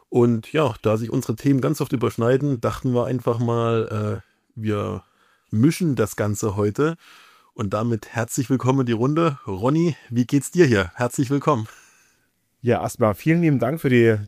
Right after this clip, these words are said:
Speaker 2: tollen einleitenden Worte, äh, Max. Wir hatten ja das Vergnügen schon,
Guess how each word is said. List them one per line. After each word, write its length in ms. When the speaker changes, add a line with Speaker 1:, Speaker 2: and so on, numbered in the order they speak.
Speaker 2:
tollen 360
einleitenden 680
Worte, 480
äh, 140
Max. 400
Wir 100
hatten 220
ja 80
das 140
Vergnügen 360
schon, 420